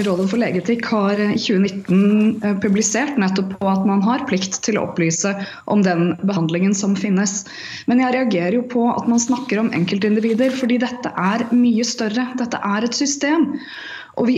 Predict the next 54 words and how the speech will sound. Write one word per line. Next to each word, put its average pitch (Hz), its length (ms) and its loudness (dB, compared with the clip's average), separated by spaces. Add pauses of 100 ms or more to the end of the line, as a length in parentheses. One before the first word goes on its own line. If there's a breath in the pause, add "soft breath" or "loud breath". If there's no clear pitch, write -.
er 262 320 0
gjennom 226 320 2
både 190 240 0
fritt 277 240 -2
behandlingsvalg 220 720 0
og - 80 -2
kjøp 196 240 -2
av 226 80 -4
tjenester 196 460 -2
fra 214 160 -2
Aleris 190 420 -2
og 233 80 0
lignende, 214 640 2
eh, 214 160 -2
leverandører 220 680 0 (260 loud breath)
i 233 80 0
ferd 196 220 0
med 214 100 2
å 214 80 2
bygge 170 300 0
opp 165 80 -6
et 175 120 -6
parallelt 175 460 -2
system. 160 460 -4 (340 loud breath)
For 269 100 0
hva 247 160 2
med 269 140 2
den 277 160 4
småbarnsmora 180 800 0
som 277 140 -2 (100)
ikke - 320 -4
har 320 160 2
råd 175 220 -4
til 196 100 -4
dette? 190 320 -4 (480 loud breath)
Hva 240 220 2
med 262 100 2
den, 240 560 0
eh, 214 400 0
mannen 202 320 2
som 240 160 -2
ønsker 233 380 0
å 240 40 0
se 196 220 0 (240)
konfirmanten 202 500 2
sin 220 220 2
vokse - 240 -4
opp, 190 80 -4
som 240 160 0
ikke 262 340 -2
har 254 140 2
råd 185 220 -2
til 180 80 -2
dette? 180 340 -6